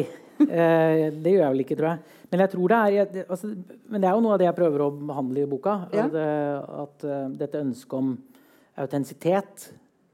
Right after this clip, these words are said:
Speaker 1: som forfattere leter etter hele tiden, og,
Speaker 2: Mm.
Speaker 1: og sikkert mange andre mennesker også. Ehm, og jeg har, jeg har tenkt mye på det, at, eh, at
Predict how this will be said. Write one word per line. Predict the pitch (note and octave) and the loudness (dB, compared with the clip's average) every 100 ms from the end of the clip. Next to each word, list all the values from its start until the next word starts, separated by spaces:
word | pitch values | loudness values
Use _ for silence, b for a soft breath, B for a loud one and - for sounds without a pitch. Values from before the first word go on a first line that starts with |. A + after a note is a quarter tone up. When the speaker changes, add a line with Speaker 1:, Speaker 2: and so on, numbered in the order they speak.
| _ | _
Speaker 1:
som | D#3+ C#3+ | -8 -8
forfattere | C#3+ C#3+ C#3 C#3 C3 B2+ C3+ - F#3 E3 | -6 -8 -6 -6 -4 -6 -10 -20 -16 -6
leter | C#3+ B2 B2+ | -6 -4 -6
etter | A#2+ C3 | -8 -6
hele | B2+ | -6
tiden, | A#2+ C3+ D3 D3 | -6 -10 -12 -12
og, | - | -8
Speaker 2:
Mm. | G3 E3+ - | -6 -6 -8
Speaker 1:
og | C3 B2 | -10 -10
sikkert | B2 C#3+ | -16 -10
mange | C3+ B2+ | -8 -6
andre | A#2+ | -8
mennesker | A2+ A2+ D#3 | -10 -10 -12
også. | E3 b b b b b b b - | -12 b b b b b b b -6
Ehm, | C#3+ C#3+ C#3+ C#3 C3 - _ _ _ _ _ _ _ _ - | -2 0 0 -2 -6 -16 _ _ _ _ _ _ _ _ -6
og | |
jeg | D#3+ | -2
har, | F#3+ | -2
jeg | E3 | -2
har | F3+ | -8
tenkt | F3 F3 F3 - | -2 -4 -4 -12
mye | F3 E3+ D3 | -8 -4 -4
på | E3+ | 0
det, | F#3+ | 0
at, | E3+ D#3 | 0 -4
eh, | D#3+ D3 C#3+ C#3+ - _ _ | -6 -4 -4 -6 -10 _ _
at | - | -18